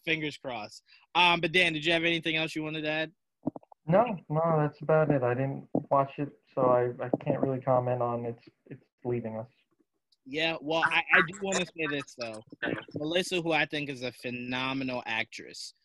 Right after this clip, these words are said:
Speaker 1: um, I wish her all the best as a new mom,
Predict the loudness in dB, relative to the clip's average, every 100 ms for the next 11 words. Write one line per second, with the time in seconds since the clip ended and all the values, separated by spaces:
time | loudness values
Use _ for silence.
0 | _ _ -4 0 0 -2 -6 -8 -4 -2
1 | 0 -2 -2 -4 -4 -2 0 -2 -2 -2
2 | 0 -2 -4 -4 -4 -4 -8 -4 -2 0
3 | 0 2 2 2 0